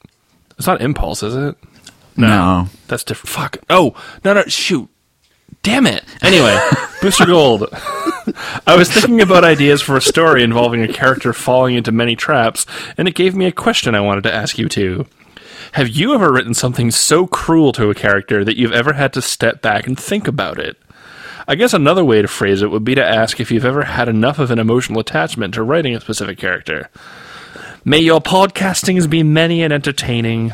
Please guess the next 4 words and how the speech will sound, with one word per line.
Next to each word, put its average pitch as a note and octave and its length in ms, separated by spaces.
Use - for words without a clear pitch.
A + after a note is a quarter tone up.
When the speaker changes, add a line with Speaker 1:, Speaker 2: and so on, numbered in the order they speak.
Speaker 1:
Zap. - 560
Speaker 2:
He's B2 180
a A#2 60
toiga. F2 520